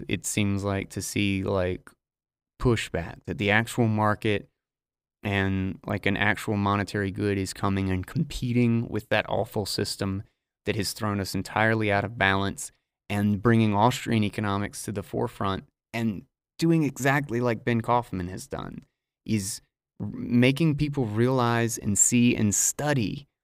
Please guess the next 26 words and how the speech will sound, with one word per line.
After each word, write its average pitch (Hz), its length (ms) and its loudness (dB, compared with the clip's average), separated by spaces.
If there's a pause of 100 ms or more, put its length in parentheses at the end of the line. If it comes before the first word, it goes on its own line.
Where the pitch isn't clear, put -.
(180)
the 113 220 0
errors 113 840 4
in 110 400 2
our 110 180 6
current 123 440 0
economic 110 560 -2
thought, - 500 0 (380)
where 123 420 2 (460)
no 120 240 4
one 143 160 6
has 147 180 4
even 156 220 2
been 170 440 2 (680)
exposed - 1080 -2 (100)
to 113 120 2
these 104 280 2
things, 90 340 -2
these 104 180 -2
ideas 95 460 0
before. - 500 -8 (1160)
And 156 140 4
some 151 240 6
of 180 180 2
them 202 160 4
are 208 60 4
pretty 185 400 -2